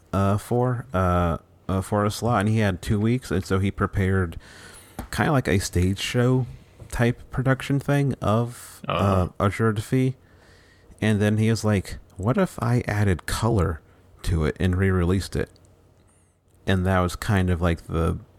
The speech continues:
Speaker 1: inspiration for that. And the color version was they filmed it on a black and white camera and a co-, color camera. And the, something happened with the
Speaker 2: Yes.
Speaker 1: color. I didn't write down the details.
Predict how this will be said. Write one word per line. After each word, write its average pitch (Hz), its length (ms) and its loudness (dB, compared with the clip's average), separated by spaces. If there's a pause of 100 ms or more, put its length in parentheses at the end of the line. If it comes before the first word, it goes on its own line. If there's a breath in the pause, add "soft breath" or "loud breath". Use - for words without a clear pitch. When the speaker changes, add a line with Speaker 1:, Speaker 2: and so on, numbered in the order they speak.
(120)
Speaker 1:
inspiration 92 540 0
for 85 180 0
that. 104 300 2 (840 loud breath)
And 95 180 0
the 90 120 -2
color 139 420 0
version 95 540 0
was 90 180 0
they 98 140 0
filmed 113 420 0
it 120 240 0
on 90 260 0
a 82 140 0
black 98 280 -2
and - 80 -6
white 113 160 0
camera 87 520 0 (460 soft breath)
and 92 160 2
a 82 160 2
co-, - 260 -2 (160)
color 127 260 0
camera. 85 480 -2 (560 loud breath)
And 101 140 0
the, 95 40 2
something 135 380 0
happened 131 380 0
with - 0 -
the 101 100 -4
Speaker 2:
Yes. - 80 -6
Speaker 1:
color. 95 320 2 (100)
I 92 120 0
didn't 104 180 0
write 120 160 0
down 113 140 0
the 95 100 2
details. 85 960 -2